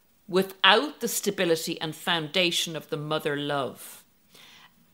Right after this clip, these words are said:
Included in that is the critique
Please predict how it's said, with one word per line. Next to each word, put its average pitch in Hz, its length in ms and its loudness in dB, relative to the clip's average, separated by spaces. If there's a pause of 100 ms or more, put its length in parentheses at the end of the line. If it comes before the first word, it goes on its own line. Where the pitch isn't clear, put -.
(520)
Included 226 1000 4
in 240 320 6
that 151 500 2
is 180 280 0
the 165 240 -6 (140)
critique - 880 -6